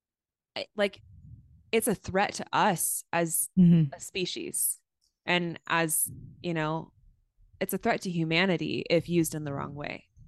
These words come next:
Speaker 2: Mm-hmm. Yeah, I don't, I, you know, what is,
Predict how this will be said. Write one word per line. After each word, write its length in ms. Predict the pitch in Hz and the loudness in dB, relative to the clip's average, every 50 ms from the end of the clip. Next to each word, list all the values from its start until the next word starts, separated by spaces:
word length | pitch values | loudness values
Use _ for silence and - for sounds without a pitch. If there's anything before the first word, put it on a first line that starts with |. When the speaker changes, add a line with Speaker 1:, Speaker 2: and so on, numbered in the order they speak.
| - - - _ _ - | -20 -20 -20 _ _ 8
Speaker 2:
Mm-hmm. 520 | 214 214 190 190 185 165 156 151 151 - - - - - - _ _ _ _ _ - - - - - - - | 10 12 12 12 12 12 10 10 8 4 0 -10 -18 -20 -20 _ _ _ _ _ -6 -6 -6 -6 -6 -12 -6
Yeah, 220 | - 190 170 151 147 | 0 2 4 4 4
I 120 | 156 175 | 4 4
don't, 240 | 196 254 277 247 - - - - - - _ _ - - | 4 4 4 2 2 -2 -12 -20 -20 -20 _ _ -4 2
I, 420 | 208 208 208 214 208 202 202 190 - - - _ _ _ _ _ _ _ _ _ _ _ | 4 6 6 6 6 4 2 0 -4 -10 -18 _ _ _ _ _ _ _ _ _ _ _
you 160 | 214 208 214 | 2 4 4
know, 80 | 196 147 | 4 4
what 220 | 185 196 196 190 | 4 2 2 4
is, 340 | 185 185 180 - - - | 4 2 2 0 -4 -6